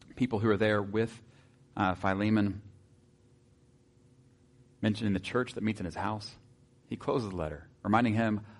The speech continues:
of other believers, fellow prisoners, fellow workers. Says, "None of us is in this alone.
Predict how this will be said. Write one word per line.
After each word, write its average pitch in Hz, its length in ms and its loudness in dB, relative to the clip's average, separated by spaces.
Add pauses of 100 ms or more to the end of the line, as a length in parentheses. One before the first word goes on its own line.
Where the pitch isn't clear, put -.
(120)
of 107 120 2
other 117 380 2 (440)
believers, 104 560 -2 (1700)
fellow 104 400 0 (140)
prisoners, 101 440 -2
fellow 104 500 -2 (420)
workers. - 580 0 (2250)
Says, 110 100 -8
"None 123 160 2
of 139 100 0
us 131 60 -6
is 117 140 -4
in 123 100 2
this 113 120 2
alone. 107 420 -2